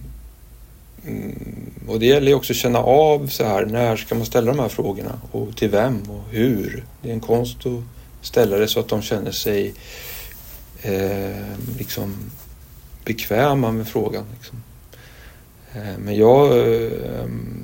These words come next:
gör det varje dag. Jag har ju då min, mitt skrivbord där jag sitter idag, och så har jag de här frågorna framför mig på formulär och, eh, eh,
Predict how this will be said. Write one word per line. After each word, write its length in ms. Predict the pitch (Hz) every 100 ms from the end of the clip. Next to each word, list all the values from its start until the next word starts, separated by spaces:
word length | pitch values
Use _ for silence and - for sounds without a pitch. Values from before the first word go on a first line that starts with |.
| - -
gör 220 | 120 127 113
det 80 |
varje 240 | 117 117 110
dag. 300 | 110 123 117
Jag 120 | 117
har 240 | 117 117
ju 240 | 113 113 110
då 180 | 113 113
min, 500 | 110 110 107 107 110
mitt 200 | 113 110
skrivbord 380 | - 113 107 113
där 60 |
jag 80 | 120
sitter 220 | 120 120
idag, 260 | 107 110 135
och 100 | 123
så 100 | 127
har 180 | 123 113
jag 80 |
de 100 | 113
här 80 | 107
frågorna 480 | - 113 101 101 104
framför 400 | - 107 98 -
mig 140 | 110
på 220 | 117 123 110 - - - -
formulär 800 | - 113 107 107 104 117 135 135
och, 540 | 127 113 113 - - 107
eh, 240 | 107 104 104 - - - - - - - - - - - - -
eh, 300 | - -